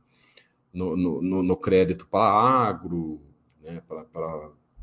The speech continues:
fornecimento de crédito", então pode, tem gente que olha pelo lado positivo. Mas aí, aí é pessoal de cada um,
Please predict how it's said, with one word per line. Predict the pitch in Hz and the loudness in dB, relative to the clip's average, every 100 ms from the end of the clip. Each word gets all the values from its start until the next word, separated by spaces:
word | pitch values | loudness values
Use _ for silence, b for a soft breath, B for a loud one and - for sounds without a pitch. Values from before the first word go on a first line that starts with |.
| - - - - | -18 -18 -20 -18
fornecimento | - 92 85 - 92 85 | -4 0 0 -2 -2 -2
de | 85 | -6
crédito", | - 92 90 123 113 90 87 | -2 0 4 4 2 -2 -6
então | 82 80 90 | -8 -6 -6
pode, | 117 - 98 98 _ | -4 -2 -2 -4 _
tem | 101 92 | -2 -2
gente | 92 95 | -2 -6
que | - 110 | -4 0
olha | 104 120 | 0 0
pelo | 117 120 | 0 0
lado | 113 120 | 0 -2
positivo. | 127 127 - - 82 - _ B B B B B B _ _ _ _ | -4 -8 -10 -12 -10 -10 _ B B B B B B _ _ _ _
Mas | - - 254 247 | -12 -6 -4 -2
aí, | 262 185 254 | 0 0 2
aí | - 143 | 2 2
é | |
pessoal | 156 156 - 151 147 | 2 0 2 2 4
de | 147 | 2
cada | - 151 156 | 2 4 4
um, | 107 85 | 4 2